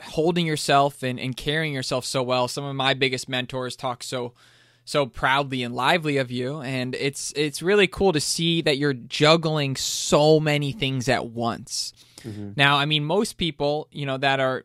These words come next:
Speaker 1: potentially out there will have a, a normal job, and then some people might have kids and some other things. And a lot of these things become excuses as to why they're not executing on their goals and their dreams. Now,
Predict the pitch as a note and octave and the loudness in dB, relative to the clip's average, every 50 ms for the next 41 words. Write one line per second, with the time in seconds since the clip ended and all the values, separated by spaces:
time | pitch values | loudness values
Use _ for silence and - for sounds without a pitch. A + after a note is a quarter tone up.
0 | _ _ - D#3 C#3+ - D#3 D3 C#3+ - D3+ C#3+ C#3 C#3 - - - C3+ C3+ C3 | _ _ -4 -4 -2 -2 -2 -4 -2 -4 -4 -4 -4 -4 -6 -6 -4 -2 -2 -2
1 | - C#3 C3+ C3+ C3+ - - C3+ C3 C3 C3+ C3 B2+ A2+ A#2+ A#2+ A#2 - - B2 | -2 -4 -4 -4 -4 -6 -6 -6 -6 -2 0 -2 -2 -2 -4 -6 -6 -6 -6 -8
2 | B2 B2 B2 C3 C#3 C#3+ D3+ D#3 D#3+ D3 C#3+ B2 B2 C#3 C3+ B2+ B2 A#2+ B2 C3 | -10 -10 -8 -4 -4 -2 -2 -2 -2 -4 -4 0 2 4 6 6 6 4 2 0
3 | C#3+ D#3+ D#3 - B2+ C3 C3 B2+ B2+ - C#3+ C3+ C3 C#3 C3+ B2+ - C3+ C3 B2+ | -2 -6 -8 -8 -6 -6 -6 -6 -6 -6 -6 -6 -6 -8 -10 -8 -8 -10 -8 -8
4 | B2 A#2+ A#2+ A#2+ A#2 A#2 - - - - G#3+ G#3+ G#3 G#3 G3+ F#3+ F3 D3+ C#3+ C3+ | -8 -8 -8 -10 -10 -12 -14 -16 -4 2 4 4 4 4 4 0 -2 -6 -8 -8
5 | - C#3+ C#3+ D3 D3 D3 C#3+ - D#3 D3+ D3+ D3+ C#3+ B2+ C3 B2+ B2 _ _ _ | -6 -4 -4 -2 -2 -2 -4 -4 -6 -6 -6 -6 -6 -6 -8 -8 -10 _ _ _
6 | _ _ _ _ - C#3 C#3 D3+ D#3 E3 F#3 F#3+ F3 D#3 D#3+ D#3 C#3+ - - - | _ _ _ _ -10 -4 0 2 2 4 2 2 0 -2 -4 -6 -6 -8 -8 -6
7 | D#3 D#3 D#3 D3+ C#3 - - C#3 - - D3 C#3 B2+ - - - - - - E3 | -6 -4 -4 -4 -6 -8 -10 -10 -10 -8 -8 -8 -6 -6 -6 -6 -4 -4 -2 -2
8 | F3 F3 - - C#3+ C3 C3+ C3 B2 - - B2+ A#2+ C3 C3 C3 C3+ C#3 C#3 C3+ | -2 -2 -4 -6 -6 -6 -4 -6 -6 -6 -10 -10 -6 -4 -4 -2 -2 -2 -2 -4
9 | C#3 C3 B2+ B2 B2 B2+ B2+ A#2+ - _ - C#3+ D3 C#3+ - - D#3 C#3+ - - | -4 -6 -8 -8 -8 -8 -10 -10 -12 _ -4 -4 -4 -4 -4 -8 -8 -8 -8 -8
10 | - C3 B2+ B2+ B2 B2 B2 B2 A#2+ A#2+ A#2 A2+ - C3 B2+ A#2+ B2 B2 A#2+ A#2 | -6 -6 -6 -6 -6 -6 -6 -6 -6 -6 -8 -6 -4 -2 -2 -2 -2 -4 -6 -8
11 | B2 A#2+ B2 B2+ B2 - - B2+ B2+ B2 A#2+ A#2 A#2+ - - B2+ B2 A#2+ | -10 -10 -10 -12 -12 -10 -10 -8 -8 -8 -8 -10 -12 -10 -8 -6 -6 -6